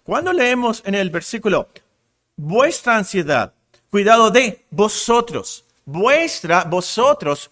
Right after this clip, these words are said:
su o ustedes, no se refiere a todos los hombres y mujeres del mundo. Como leímos en el capítulo uno y versículo dos,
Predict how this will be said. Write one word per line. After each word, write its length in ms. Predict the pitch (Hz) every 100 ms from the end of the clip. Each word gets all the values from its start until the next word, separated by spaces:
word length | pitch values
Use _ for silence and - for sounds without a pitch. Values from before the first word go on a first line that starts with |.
| _
su 840 | - - 302 302 285 233 208 208 - _ _
o 140 | 214
ustedes, 920 | 202 202 - - 269 233 160 190 - - _ _ _
no 200 | 202 311
se 140 | - 349
refiere 360 | 349 277 285
a 80 | 277
todos 340 | 277 233 254
los 240 | 262 240 -
hombres 320 | 226 233 233
y 60 | 226
mujeres 460 | 220 - 196 180
del 160 | 190 196
mundo. 640 | 247 320 320 254 156 - _ _ _ _ _ _ _ _ _ _ _
Como 300 | 233 269 254
leímos 500 | 240 240 339 359 -
en 60 | 262
el 100 | 220
capítulo 480 | 220 247 220 220 214
uno 280 | 240 320
y 60 | 302
versículo 480 | 220 190 208 185 160
dos, 600 | 131 123 156 226 -